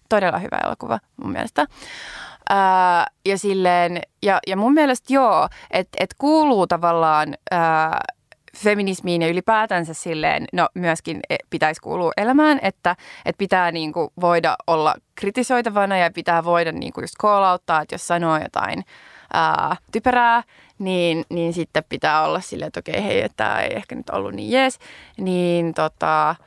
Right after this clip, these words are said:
ää, niin, että sitten, sitten niin kuin, et, et silleen, et, et, et, et sit on silleen, okei, fuck, et nyt mä mokasin ja nyt mä niinku silleen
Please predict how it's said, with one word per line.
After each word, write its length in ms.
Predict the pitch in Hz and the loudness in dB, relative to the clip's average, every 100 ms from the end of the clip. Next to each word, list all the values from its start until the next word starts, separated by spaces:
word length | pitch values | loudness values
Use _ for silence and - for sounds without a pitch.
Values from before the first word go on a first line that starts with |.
| _ _ _ - | _ _ _ -4
ää, 480 | 175 165 156 - - - _ _ _ _ - | 0 2 2 0 -2 -6 _ _ _ _ -2
niin, 260 | 185 180 170 | 2 2 0
että 140 | 165 | -2
sitten, 300 | 170 - 160 - - | -6 -4 -6 -6 -12
sitten 360 | 202 - 175 | -12 -6 -4
niin 200 | 196 185 | -4 -4
kuin, 260 | 185 185 190 _ _ _ _ _ _ _ - - | -2 -2 -4 _ _ _ _ _ _ _ -20 -6
et, 120 | 190 - 175 | -6 -2 -4
et 140 | - | -2
silleen, 280 | 180 165 156 | -2 0 0
et, 100 | - | -2
et, 180 | 165 - - | -6 -8 -10
et, 240 | - - - - - | -10 -12 -20 -20 -10
et 80 | 175 | -6
sit 160 | 170 - | -2 -2
on 80 | 165 | -2
silleen, 260 | 165 151 | -2 -2
okei, 280 | 170 160 151 | -2 -2 -2
fuck, 200 | - 156 - - | -2 -4 -4 -8
et 80 | |
nyt 160 | 180 156 | -6 -4
mä 80 | 151 | -2
mokasin 580 | 143 - 190 - 87 - | -2 -2 -4 -6 -8 -8
ja 100 | - | -10
nyt 220 | - - 202 | -10 -10 -12
mä 100 | - | -10
niinku 460 | 53 - - - - _ _ | -10 -10 -10 -10 -12 _ _
silleen 440 | - - - - | -18 -12 -10 -12